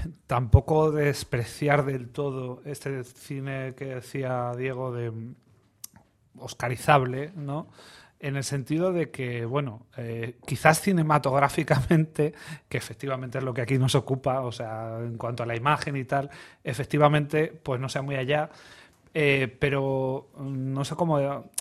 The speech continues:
decirlo, digamos que, que hay, hay algo más, o para un cierto tipo de público hay algo más, y también hay que tener en cuenta que quizás no sea tan,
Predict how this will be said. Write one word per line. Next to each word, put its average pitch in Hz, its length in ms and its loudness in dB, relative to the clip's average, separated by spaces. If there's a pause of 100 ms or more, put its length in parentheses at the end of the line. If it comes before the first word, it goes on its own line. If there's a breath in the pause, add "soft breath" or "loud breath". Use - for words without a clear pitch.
(120)
decirlo, 160 760 2 (760 loud breath)
digamos 156 420 4
que, 143 500 0
que 135 180 -4
hay, 165 320 6 (680)
hay 165 160 4
algo 165 260 2
más, 156 540 0
o 127 280 -4
para 127 200 4
un 151 80 2
cierto 170 300 -2
tipo 170 280 -4
de 139 80 0
público 135 480 0
hay 135 140 -4
algo 151 240 -2
más, 151 340 0 (500 loud breath)
y 165 120 2
también 139 320 2
hay 170 80 2
que 175 280 0 (240)
tener 147 220 -2
en 147 100 -4
cuenta 160 280 0
que 165 140 -2
quizás 147 640 -2 (720 loud breath)
no 143 320 0
sea 156 380 2
tan, 135 800 0